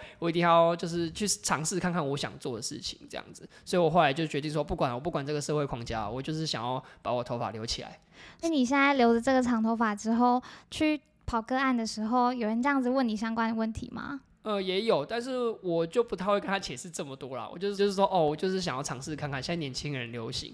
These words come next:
Speaker 1: 因为现在就是长发男这个词也是，呃，到处都是嘛，就是，就是网络上的一个很热门的就词，长发男这样，所以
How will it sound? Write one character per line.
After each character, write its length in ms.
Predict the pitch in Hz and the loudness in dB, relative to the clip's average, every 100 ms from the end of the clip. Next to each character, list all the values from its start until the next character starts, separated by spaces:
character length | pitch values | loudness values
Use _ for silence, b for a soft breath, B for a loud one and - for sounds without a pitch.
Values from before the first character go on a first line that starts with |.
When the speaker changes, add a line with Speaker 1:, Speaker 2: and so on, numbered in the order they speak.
| - | -14
Speaker 1:
因 60 | - | -6
为 60 | 190 | -4
现 180 | 196 | 0
在 240 | 185 185 180 B B | 2 2 2 B B
就 100 | - | -4
是 200 | 185 185 | 0 0
长 260 | - 156 180 | 0 -2 2
发 160 | 156 | 2
男 180 | 127 120 | 2 -4
这 120 | 151 | -4
个 120 | 156 | -2
词 360 | 143 - 135 127 | -2 -4 -6 -4
也 100 | 120 | -4
是， 320 | 123 165 143 - B B | -2 -2 -2 -6 B B
呃， 240 | - 135 131 | -6 -4 4
到 180 | 170 | 6
处 160 | 165 160 | 6 4
都 160 | 151 143 | 2 2
是 220 | - 135 | 0 -4
嘛， 200 | 82 135 | -8 -8
就 100 | - | -4
是， 240 | 165 180 175 | 0 2 4
就 140 | 202 | 4
是 80 | 196 - - | 2 -6 -2
网 180 | 190 170 | 0 4
络 100 | 202 | 4
上 240 | 214 180 | 4 4
的 160 | 147 143 | 2 0
一 80 | 151 | 2
个 220 | 151 143 | 2 2
很 240 | 143 135 | -2 -2
热 200 | 165 151 | 0 2
门 160 | 180 147 | 0 0
的 160 | 139 | -2
就 140 | 135 156 | -2 -4
词， 300 | - - 98 | -6 -8 -10
长 280 | - 143 147 | -8 -6 -2
发 140 | 139 | -4
男 140 | 113 101 | -4 -10
这 80 | 113 | -10
样， 120 | 120 | -10
所 200 | 131 165 | -4 -2
以 80 | 160 | -2